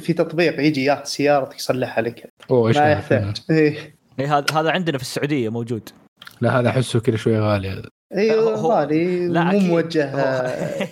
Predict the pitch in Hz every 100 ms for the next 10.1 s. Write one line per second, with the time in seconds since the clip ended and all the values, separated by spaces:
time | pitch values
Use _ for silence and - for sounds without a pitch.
0 | - 151 151 165 139 151 151 139 170 240
1 | 208 151 143 151 - - - - 147 120
2 | - 151 170 135 135 135 143 160 156 180
3 | 180 139 156 160 143 131 123 120 113 131
4 | 143 135 131 139 117 123 - 139 - -
5 | - 135 160 - 143 135 127 117 - -
6 | _ - 120 113 135 131 - 123 135 165
7 | 147 139 139 139 135 135 120 123 143 -
8 | - - - 123 120 107 - 135 - 127
9 | 123 135 147 120 120 117 120 120 110 107
10 | 104